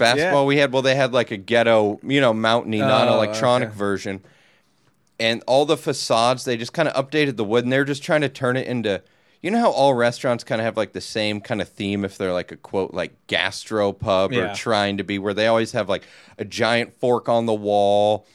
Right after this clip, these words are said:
Speaker 1: a bunch of random quotes about positivity and stuff.
Speaker 2: Yeah.
Speaker 1: And it basically looks like the bar I work in, except my bar has been like this for, like, twelve years. They're doing it now.
Speaker 2: <laughs> Yeah.
Speaker 1: And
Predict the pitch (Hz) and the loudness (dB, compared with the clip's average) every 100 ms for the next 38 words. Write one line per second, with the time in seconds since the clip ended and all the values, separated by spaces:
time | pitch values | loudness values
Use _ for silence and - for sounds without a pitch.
0 | _ _ - 104 123 123 139 110 117 117 | _ _ -10 -2 -2 0 -2 -2 0 0
1 | 113 104 - 123 110 104 - 101 98 92 | -2 -6 -6 0 0 0 -6 -2 -2 -2
2 | 113 101 98 104 - 120 104 98 95 95 | -2 0 -2 -4 -8 -6 -4 -4 -4 -4
3 | 95 95 92 - 107 95 95 156 117 95 | -4 -6 -8 -6 -2 0 -2 -4 -6 -6
4 | 90 82 _ 127 165 202 202 143 143 156 | -6 -8 _ -2 0 0 0 -2 -2 -4
5 | 127 107 107 113 104 107 90 113 123 101 | -4 -4 0 2 2 0 -2 -4 -4 -6
6 | 92 90 - 98 101 95 104 98 82 98 | -8 -8 -10 -6 -4 -2 -2 -2 -6 -6
7 | 104 95 - 85 - 87 76 73 _ - | -4 -6 -8 -14 -12 -10 -10 -12 _ -20
8 | 76 101 92 80 85 95 104 117 131 - | -4 0 0 -4 -6 -4 -2 -2 -6 -8
9 | 95 95 101 98 92 - 82 80 87 110 | -8 -6 -6 -6 -6 -8 -6 -4 -2 -2
10 | 135 190 - 175 147 - - - 277 - | -2 -4 -6 -4 -4 -8 -18 -8 -8 -4
11 | 113 110 107 | -2 -2 -2